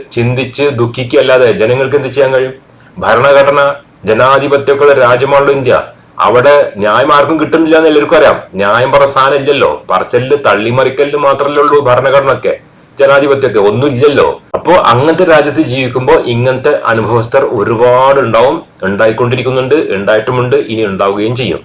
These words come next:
ജനാധിപത്യം, ഭരണഘടന, നിയമവിധി, നിയമവ്യവസ്ഥ എന്നൊക്കെ പറഞ്ഞ് തള്ളിമറിക്കുന്നവർ, അവർക്ക് മാത്രമാണ്, അവരിത്തിരി കയ്യൂക്കുള്ളവരും രാഷ്ട്രീയ പിടിപാടും രാഷ്ട്രീയക്കാരും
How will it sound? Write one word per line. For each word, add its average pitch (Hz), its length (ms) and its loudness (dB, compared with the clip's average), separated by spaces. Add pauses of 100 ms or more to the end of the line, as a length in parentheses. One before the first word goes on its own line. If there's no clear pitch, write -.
(160)
ജനാധിപത്യം, 139 920 0
ഭരണഘടന, 135 800 0
നിയമവിധി, 139 760 -2 (440)
നിയമവ്യവസ്ഥ 139 680 2
എന്നൊക്കെ 143 340 2
പറഞ്ഞ് 139 400 0
തള്ളിമറിക്കുന്നവർ, 139 1000 2 (500)
അവർക്ക് 107 420 0
മാത്രമാണ്, 143 680 2 (100)
അവരിത്തിരി 139 680 0
കയ്യൂക്കുള്ളവരും 143 920 0 (360)
രാഷ്ട്രീയ 123 360 0
പിടിപാടും 143 680 2
രാഷ്ട്രീയക്കാരും 143 800 0